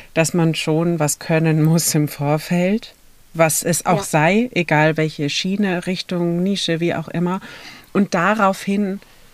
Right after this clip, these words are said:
Speaker 1: das als Vermarktungszweck einfach auch betrachtet und
Speaker 2: Das
Speaker 1: als
Speaker 2: m-, ja.
Speaker 1: Weitergabe von eigenem Wissen, ne?
Speaker 2: Das ist in meiner Welt auch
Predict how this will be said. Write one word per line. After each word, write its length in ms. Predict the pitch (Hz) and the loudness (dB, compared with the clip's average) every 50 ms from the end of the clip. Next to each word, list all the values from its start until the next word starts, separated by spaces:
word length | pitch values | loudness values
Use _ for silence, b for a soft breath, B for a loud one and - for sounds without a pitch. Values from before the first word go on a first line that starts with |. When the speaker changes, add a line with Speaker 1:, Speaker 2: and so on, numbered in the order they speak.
| b b b b - | b b b b -2
Speaker 1:
das 200 | - 185 185 180 | -2 0 2 4
als 320 | 98 131 165 175 - - | 4 4 4 2 0 -2
Vermarktungszweck 1500 | - - 175 180 160 160 190 214 - 233 208 190 165 - - - - - - 135 131 147 147 143 - - - - - - - - - - - _ _ _ _ - | -4 -2 0 0 0 0 0 -2 -2 -4 -4 -4 -6 -8 -12 -14 -12 -10 -8 -4 -2 -2 -2 -2 -4 -10 -18 -20 -20 -20 -20 -20 -20 -20 -20 _ _ _ _ -4
einfach 580 | - 175 156 160 151 - 156 123 131 - - - | 0 2 2 2 2 0 -2 -4 -4 -6 -6 -4
auch 220 | - 151 131 - | -4 -4 -4 -4
betrachtet 720 | - 139 - - - - 127 127 - - - 147 143 - | -8 -10 -10 -8 -4 -4 -2 -4 -4 -6 -6 -6 -6 -4
und 260 | - 160 165 156 - | -2 -2 -2 0 0
Speaker 2:
Das 60 | - | 0
Speaker 1:
als 340 | 147 151 - - 226 - - | 0 0 0 0 -4 -6 -2
Speaker 2:
m-, 60 | - | -2
ja. 40 | 165 175 | 0 0
Speaker 1:
Weitergabe 680 | 208 226 185 196 226 220 - - 165 185 190 185 180 - | 2 2 2 2 2 2 2 2 2 2 2 2 -2 -2
von 220 | - - 175 - | -4 -4 -6 -4
eigenem 680 | - 151 160 180 202 208 - 180 175 165 165 151 147 190 | -2 0 0 0 0 0 -2 -4 -2 -2 -4 -2 2 2
Wissen, 400 | 233 254 - - - - 127 - - - - | 2 2 2 -2 -6 -8 -12 -14 -16 -14 -4
ne? 140 | - 214 339 - - | -2 -2 -2 -2 -4
Speaker 2:
Das 320 | - 220 240 - - - - - | -6 -6 -6 -6 -10 -14 -12 -10
ist 300 | - 226 196 - - - | -10 -10 -10 -12 -14 -14
in 200 | - 196 190 190 | -12 -10 -8 -6
meiner 400 | 190 202 226 285 311 233 180 170 | -4 -2 -2 0 0 -2 -2 -2
Welt 340 | 180 175 180 202 214 - - | -2 -2 -2 -2 -2 -4 -4
auch 280 | 170 185 196 226 220 | 0 0 0 0 0